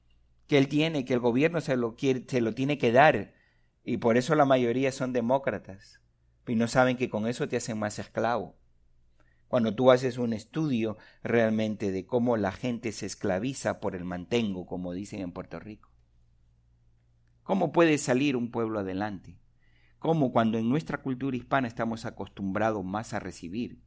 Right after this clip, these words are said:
que a dar? Míralo. No hay que, yo no estoy diciendo nada nuevo, pero Albert Mohler pone todas estas cosas en conjunto. Y también señala tres áreas en las que requieren disciplina que para mí también son básicas,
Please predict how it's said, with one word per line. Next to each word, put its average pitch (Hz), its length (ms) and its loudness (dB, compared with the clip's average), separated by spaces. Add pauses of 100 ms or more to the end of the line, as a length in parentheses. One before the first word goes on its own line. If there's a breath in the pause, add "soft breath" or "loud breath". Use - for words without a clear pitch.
que - 140 -10
a 69 60 -8
dar? 78 260 -8 (1300)
Míralo. 320 440 -4 (1000)
No 196 240 2
hay 185 140 6
que, 135 380 0
yo 160 100 0
no 196 60 -2
estoy 175 160 0
diciendo 170 320 -2
nada 180 260 2
nuevo, 175 400 -6 (600)
pero 117 200 4
Albert 147 300 8
Mohler 139 360 2
pone 151 300 4
todas 131 200 0
estas 127 200 -4
cosas 123 460 -2 (220 soft breath)
en 110 180 -2
conjunto. 95 680 -2 (420 soft breath)
Y 151 120 2
también 170 320 6
señala 170 560 0
tres 170 300 -2
áreas 117 520 2
en 98 80 -2
las 92 120 -2
que 107 120 -6
requieren 113 460 -2
disciplina 139 460 -6
que 156 120 -6
para 123 220 0
mí 117 140 -6
también 104 340 -6
son 101 240 -8
básicas, 92 580 -8